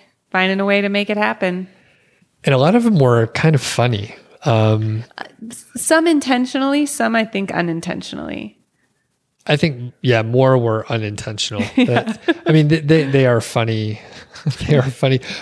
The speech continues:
Speaker 2: But the thing is with Joe, I'm pretty sure, like, as long as he is at the center of attention,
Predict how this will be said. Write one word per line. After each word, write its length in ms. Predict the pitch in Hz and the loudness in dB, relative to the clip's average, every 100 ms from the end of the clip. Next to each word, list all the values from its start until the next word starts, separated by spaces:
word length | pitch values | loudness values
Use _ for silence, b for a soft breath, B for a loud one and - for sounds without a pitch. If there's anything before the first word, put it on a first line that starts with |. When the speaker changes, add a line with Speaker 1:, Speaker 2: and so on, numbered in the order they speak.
| B | B
Speaker 2:
But 140 | 185 | 2
the 100 | 175 | 2
thing 200 | - 202 | 2 2
is 140 | 190 165 | 2 4
with 160 | 135 110 | 2 0
Joe, 600 | 156 180 175 135 131 - | 0 2 4 2 0 -4
I'm 80 | 139 | -4
pretty 180 | 156 151 | 0 2
sure, 320 | - 123 117 | 2 2 4
like, 240 | 113 113 120 | 2 -2 -2
as 140 | 117 | 0
long 160 | 120 123 | 2 2
as 140 | 113 | 2
he 380 | - 120 117 117 | 0 2 2 0
is 260 | 117 113 123 | 0 -2 -4
at 240 | 120 120 | -8 -2
the 140 | 120 113 | 2 2
center 340 | - 127 123 | 4 4 4
of 80 | 117 | 4
attention, 600 | 110 - 120 - 139 | 2 0 -2 0 0